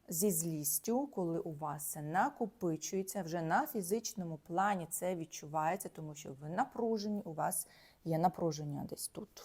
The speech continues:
в, в, в області спини, зверху, шиї, так? Дуже важливо зробити цю розрядку. Є вправи просто побити подушку,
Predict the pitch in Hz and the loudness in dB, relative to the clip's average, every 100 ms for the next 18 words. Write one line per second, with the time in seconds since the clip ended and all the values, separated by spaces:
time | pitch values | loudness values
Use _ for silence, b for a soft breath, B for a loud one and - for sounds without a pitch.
0 | - - 175 151 143 151 147 147 170 151 | -12 -10 -6 -4 0 2 2 6 8 8
1 | 151 - - - - - 185 190 226 294 | 6 0 -2 -2 -2 2 4 6 6 4
2 | 233 226 214 - 208 - - 226 262 220 | 8 10 10 6 -6 -4 4 6 6 4
3 | 202 185 233 - B B B B B 185 | 2 0 0 -6 B B B B B 0
4 | 226 220 190 185 175 233 202 190 - - | 4 4 4 4 4 4 4 2 -2 -10
5 | 151 175 165 202 - - 165 147 151 170 | -6 -2 -2 -2 -4 -8 -6 -6 -4 -6
6 | - 165 165 214 190 160 - - 165 156 | -6 -4 6 10 10 8 0 0 2 2
7 | - - - - - 160 156 165 - 180 | -2 -8 -10 -4 0 2 0 -2 -6 -4
8 | 175 311 359 - 170 | 2 4 4 -2 -6